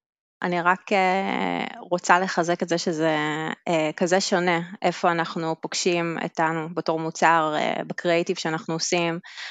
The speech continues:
אה, אם זה אונליין, אם זה אופליין, אפשר באמת, אה, אה, להשתמש ב-,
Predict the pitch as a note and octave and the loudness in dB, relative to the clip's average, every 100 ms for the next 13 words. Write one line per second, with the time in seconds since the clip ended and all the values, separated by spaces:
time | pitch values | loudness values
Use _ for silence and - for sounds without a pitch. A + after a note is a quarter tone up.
0 | - - E3+ E3 F3 E3+ E3 F3 F3+ E3+ | -10 0 2 4 2 2 4 4 4 2
1 | D#3+ D#3+ E3+ E3 D3+ F3 - F3 D#3 D#3+ | 2 0 0 2 4 2 2 2 2 0
2 | D#3 D#3 - E3 E3 D#3+ D#3+ - E3 D#3 | -2 -2 2 4 4 0 -2 -2 0 0
3 | D#3 D#3+ - - - - F3 D#3+ E3 F3 | -2 -4 -6 -10 -10 0 2 2 0 0
4 | D#3+ E3 - E3 D#3 D3+ | 0 0 0 2 2 2